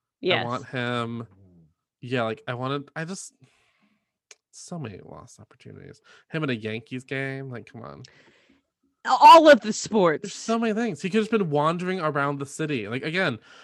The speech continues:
Speaker 2: make the movie, like, an hour of him being in New York City. Like,
Speaker 1: We don't care about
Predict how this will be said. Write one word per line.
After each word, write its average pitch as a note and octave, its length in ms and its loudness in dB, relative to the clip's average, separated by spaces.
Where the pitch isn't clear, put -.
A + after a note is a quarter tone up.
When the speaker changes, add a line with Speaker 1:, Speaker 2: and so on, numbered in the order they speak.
Speaker 2:
make G#3 400 0
the D#4 140 0
movie, G#3+ 760 0
like, D#3+ 160 -4
an E3+ 200 -2
hour F#3 560 0
of D3+ 140 -4
him E3 260 -10
being D3+ 280 -6
in C#3+ 180 -8
New C#3 160 -4
York C3 400 -6
City. A#2 320 -4
Like, C3+ 280 0
Speaker 1:
We B3 80 4
don't D#4+ 200 6
care D#4+ 260 4
about C#4+ 300 8